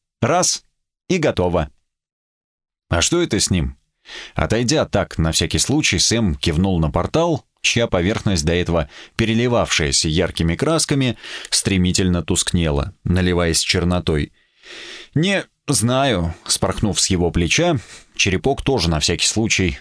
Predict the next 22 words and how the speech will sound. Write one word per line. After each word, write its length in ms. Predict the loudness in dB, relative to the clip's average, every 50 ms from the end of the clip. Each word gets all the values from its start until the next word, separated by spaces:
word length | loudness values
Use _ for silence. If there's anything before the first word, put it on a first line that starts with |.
| -10 -6
отлетел 500 | -4 -2 0 0 0 0 2 0 0 0
в 80 | 0 -2
сторонку. 680 | 0 0 0 0 2 0 0 0 -2 -2 -4 -6 -6 _ _ _ _ _ _ _ -20 -20 _ _ -2
"Он 160 | 0 0 2
просто 400 | 2 2 2 2 2 0 0 2
исчезнуть 580 | 2 2 2 2 2 2 2 2 0 0 0 0
должен 380 | 0 2 2 2 2 2 2 2
был. 260 | 2 0 -2 -4 -8 _ _ _ _ -2
С 160 | 0 0 2
хлопком. 580 | 2 2 0 0 0 -2 -2 -2 -2 -2 -6 _ _ _ _ -4
Вот 260 | -2 0 0 0 0
с 80 | 0 0
таким", 440 | 0 0 0 0 0 0 0 -4 -8 _ _ -6
шлёпнул 520 | -2 0 0 0 0 0 0 0 0 0
он 280 | 0 0 0 -2 -2 -4 -2
друг 360 | -2 0 0 0 0 0 0
от 80 | 0 0
друга 220 | 0 0 0 0
своими 340 | 0 0 0 0 2 0 0
клешнями. 540 | 0 0 0 0 0 0 0 0 -2 -4 -6 _ _ _ _ _ _ _ _ _ _ _ _ _ _ -2
"А 160 | 0 0 2
это 380 | 2 0 0 0 0 -2 -2